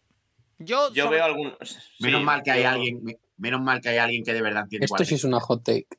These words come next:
Speaker 2: Yo, a ver, creo que running back van a salir uno o dos. Vamos a ver a Gibbs si sale los últimos picks. Y yo veo alguna situación en la que salgan tres tight ends y dos receptores en primera. Entonces, bueno,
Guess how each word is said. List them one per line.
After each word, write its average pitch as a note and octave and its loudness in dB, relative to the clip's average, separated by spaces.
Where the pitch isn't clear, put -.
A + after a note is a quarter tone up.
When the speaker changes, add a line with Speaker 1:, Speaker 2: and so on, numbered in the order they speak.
Speaker 2:
Yo, D3 0
a B2 0
ver, A#2+ 0
creo C3 -4
que C3+ -4
running C3+ 0
back C3 -6
van B2+ 2
a - -2
salir B2+ 0
uno C3 0
o A#2+ 2
dos. C3+ -4
Vamos A2 -6
a A#2 2
ver A2 4
a G#2+ 2
Gibbs B2+ -8
si G#2+ -16
sale A2 -6
los G#2+ -8
últimos A2+ -12
picks. C3+ -6
Y C3 -8
yo C#3 0
veo D3+ 2
alguna D#3+ 0
situación D3+ -4
en D3+ 0
la D3+ 0
que B2 -8
salgan C3+ -2
tres C#3 -6
tight C3+ 2
ends C#3+ -2
y D3 0
dos A#2+ 2
receptores F2 -8
en F2+ -16
primera. F2 -10
Entonces, F#2 -8
bueno, D#2+ -12